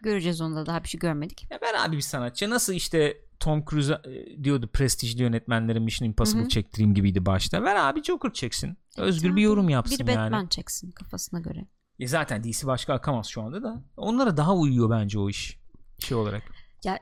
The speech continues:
Speaker 1: Joker bambaşka bir iş olacak. Gene şimdi görseller falan yayınlanmış. Almadım da her hafta görsel <laughs> yayınlayıp duruyorlar
Speaker 2: Benim
Speaker 1: zaten.
Speaker 2: o açıdan da ilgimi çekiyor işte. Bambaşka bir iş olacağı için.
Speaker 1: Öyle.
Speaker 2: Yani süper kahraman bilmem ne işte villain
Speaker 1: Aynen
Speaker 2: filmi
Speaker 1: öyle
Speaker 2: falan
Speaker 1: ya.
Speaker 2: olarak
Speaker 1: Bayağı karakter,
Speaker 2: yorumlamayacağım ben onu.
Speaker 1: karakter draması.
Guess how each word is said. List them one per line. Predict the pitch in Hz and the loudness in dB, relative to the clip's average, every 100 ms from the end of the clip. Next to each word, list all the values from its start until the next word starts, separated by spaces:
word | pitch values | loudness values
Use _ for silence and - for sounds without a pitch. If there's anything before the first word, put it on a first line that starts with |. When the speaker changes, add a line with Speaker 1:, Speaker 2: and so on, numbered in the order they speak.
| 220 | -6
Speaker 1:
Joker | 190 262 285 | -6 -6 -4
bambaşka | 226 262 202 - 165 | -2 -2 -4 -6 -8
bir | 165 | -8
iş | - | -8
olacak. | 170 170 - | -8 -10 -8
Gene | 208 202 | -6 -6
şimdi | - 202 | -6 -6
görseller | 196 196 214 196 202 | -6 -6 -4 -4 -6
falan | 208 202 | -6 -4
yayınlanmış. | 202 170 160 160 175 | -2 -2 -4 -6 -6
Almadım | 165 190 208 247 | -6 -6 -4 -4
da | 185 | -4
her | 185 | -6
hafta | - 190 | -6 -4
görsel | 170 175 190 180 | -2 -2 -2 0
<laughs> | |
yayınlayıp | 190 180 190 170 - | 2 2 2 0 2
duruyorlar | 214 185 214 190 | 2 4 4 4
Speaker 2:
Benim | - 262 | 4 4
Speaker 1:
zaten. | 226 | 2
Speaker 2:
o | |
açıdan | 247 - 277 254 | 2 2 4 6
da | |
ilgimi | 202 151 127 | 6 4 2
çekiyor | 123 - 110 | -2 -2 -4
işte. | - 113 | -2 0
Bambaşka | 180 220 202 196 | 2 2 0 -2
bir | 185 | -2
iş | - | -2
olacağı | 151 107 101 101 | -4 -4 -6 -8
için. | - 104 | -10 -8
Speaker 1:
Öyle. | 175 190 180 - - _ _ _ - | -6 -6 -8 -12 -20 _ _ _ -2
Speaker 2:
Yani | 104 | 0
süper | - 190 233 - | 0 2 0 2
kahraman | 214 208 208 180 | 0 2 0 0
bilmem | 185 190 196 202 | 0 0 0 0
ne | 202 | -2
işte | 160 175 151 | -2 -2 -2
villain | 185 | 2
Speaker 1:
Aynen | 220 320 | 2 2
Speaker 2:
filmi | 415 370 | 0 2
Speaker 1:
öyle | 262 | 4
Speaker 2:
falan | 202 | 4
Speaker 1:
ya. | - | 4
Speaker 2:
olarak | 311 | 4
Speaker 1:
Bayağı | - - | 2 2
karakter, | 294 294 | 2 2
Speaker 2:
yorumlamayacağım | 302 381 381 120 107 | 2 2 2 2 2
ben | |
onu. | 269 | 2
Speaker 1:
karakter | 269 - 320 320 233 | 2 0 0 0 -2
draması. | 214 214 196 - 180 | -2 0 -2 -4 -6